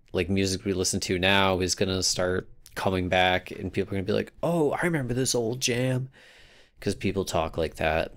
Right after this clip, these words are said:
obviously. But, <laughs> uh, regardless, I mean, I'm sure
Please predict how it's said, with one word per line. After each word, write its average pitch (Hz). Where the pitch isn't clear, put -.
obviously. 80
But, -
<laughs> -
uh, 185
regardless, 110
I 120
mean, 120
I'm 110
sure 110